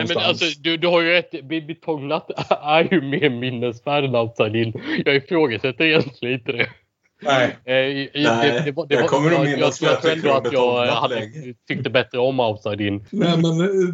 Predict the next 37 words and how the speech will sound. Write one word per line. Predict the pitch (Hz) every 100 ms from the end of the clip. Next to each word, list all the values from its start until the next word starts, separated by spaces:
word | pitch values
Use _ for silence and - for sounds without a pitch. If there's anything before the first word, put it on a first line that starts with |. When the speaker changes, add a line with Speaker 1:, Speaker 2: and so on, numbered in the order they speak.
| 196
Speaker 1:
eh, | 180
så, | 156 202
så, | 214 208
så | - -
jag | 196 226 208
vet | 196 262 220
inte | 165 147 127
vart | 123 123
jag | 123
landar. | 120 120
Det | 120
är | 175 202
kanske | - 180 180 143 135 175
det | 151
svåraste | 147 - 139 123 123 123 127
valet | 127 147 123 -
jag | 120
har | 113 131
haft. | 117 - - - _ - - _
Out-, | - 170 165 175 180
Outside | 156 - 170 160
In | 180 170 156 151
är | 151 143 143
en, | 143 143 147
nog | 139 135
en | 143
bättre | 143 135
historia, | 139 131 156 151 135 127
men, | 123 127 127 139
men | 135 131 131
Betongnat | 135 131 135 127 131 131
en | 117
så | 123
stark | - 127 127 131
estetik | 135 - 143 131 117 - 131
att | 127 -
det | 131 127 123 117